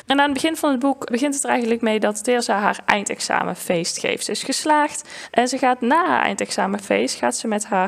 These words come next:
vriendje naar Namibië, als ik het goed zeg. Haar vriendje is moslim. We kunnen het heel goed met elkaar vinden. Maar, eh, Jurgen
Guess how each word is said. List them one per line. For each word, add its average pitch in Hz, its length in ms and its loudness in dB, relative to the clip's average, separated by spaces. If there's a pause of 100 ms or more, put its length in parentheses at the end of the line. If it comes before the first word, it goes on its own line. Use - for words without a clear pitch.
(160)
vriendje 247 720 0
naar 208 440 0 (220)
Namibië, 175 800 0
als - 180 -8
ik - 60 -18
het - 120 -8
goed - 220 -6
zeg. - 320 -8 (400)
Haar 233 180 4
vriendje 311 340 0
is - 120 -2
moslim. 233 500 0
We - 320 -14
kunnen 240 200 2
het 233 80 0
heel 247 120 4
goed 240 140 2
met 208 160 0
elkaar 180 240 0
vinden. 233 420 2 (340)
Maar, 208 360 4 (200)
eh, 190 400 0
Jurgen 254 640 2